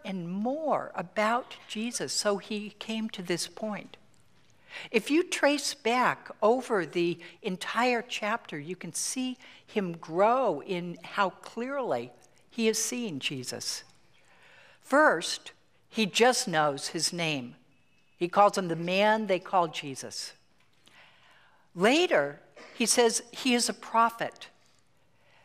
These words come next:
And even later, he says he is a godly person.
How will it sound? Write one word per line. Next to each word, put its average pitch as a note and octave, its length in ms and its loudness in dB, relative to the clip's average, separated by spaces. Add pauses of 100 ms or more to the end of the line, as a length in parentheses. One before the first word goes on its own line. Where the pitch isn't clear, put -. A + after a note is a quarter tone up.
(160)
And A3+ 420 6 (140)
even B3+ 320 2
later, F#3 720 2 (240)
he B3 100 -4
says A3+ 460 2 (300)
he - 120 -6
is A#3+ 140 0
a A3 40 6
godly B3+ 800 4 (120)
person. E3 500 -8